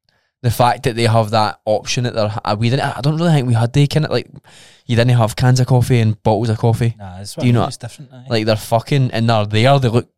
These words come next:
Speaker 1: good, they look sexy, the whistle wake you up. You'll be in class, man. You'll be smashing at your mathematics. But at the end of the day, you're creating an addiction so young. What's your opinion on, like, added sugar and all that into all these things these days?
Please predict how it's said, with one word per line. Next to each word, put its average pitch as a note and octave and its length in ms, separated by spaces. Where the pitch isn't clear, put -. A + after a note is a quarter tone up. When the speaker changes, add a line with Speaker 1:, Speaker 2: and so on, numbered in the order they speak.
Speaker 1:
good, D3 280
they A#2 80
look C3+ 140
sexy, B2 560
the A2+ 80
whistle A#2 300
wake A#2 280
you B2 60
up. D3 260
You'll B2 100
be C3+ 140
in C3 80
class, D#3 460
man. G3+ 180
You'll D#3+ 120
be C3 100
smashing D3+ 540
at G3+ 40
your A3 80
mathematics. A3+ 720
But D3 120
at C3+ 140
the B2+ 60
end C#3 160
of C#3 100
the A#2 80
day, D3 380
you're A#2 160
creating B2+ 340
an E3+ 140
addiction C3+ 500
so A#2 220
young. G#2+ 240
What's E3 200
your G3 120
opinion D3 400
on, B2+ 320
like, A2+ 240
added A#2+ 320
sugar A#2+ 260
and A#2 100
all A#2 120
that G2+ 100
into G#2 140
all G#2 160
these G#2+ 160
things G#2+ 240
these G#2 140
days? G#2 280